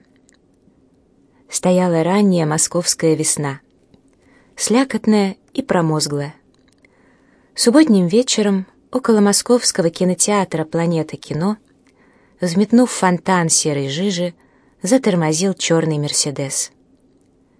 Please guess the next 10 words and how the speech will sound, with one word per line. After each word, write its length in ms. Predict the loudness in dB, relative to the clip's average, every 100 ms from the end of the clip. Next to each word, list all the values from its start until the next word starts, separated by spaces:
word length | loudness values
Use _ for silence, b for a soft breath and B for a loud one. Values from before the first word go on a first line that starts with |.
| _ _ b b b b b
Из 120 | 0
него 260 | 4 4 4
вышел 380 | 4 2 2 0
высокий 540 | 0 -2 -2 0 -4
темноволосый 800 | -4 -2 -2 -2 -2 -2 -2 -4
мужчина, 640 | -4 -6 -6 -2 -2 -2 -6 b b b b b b b
одетый 400 | 0 2 2 0
в 80 | -2
чёрное 460 | -2 0 0 -2
пальто. 500 | -2 -6 -8 -10 -14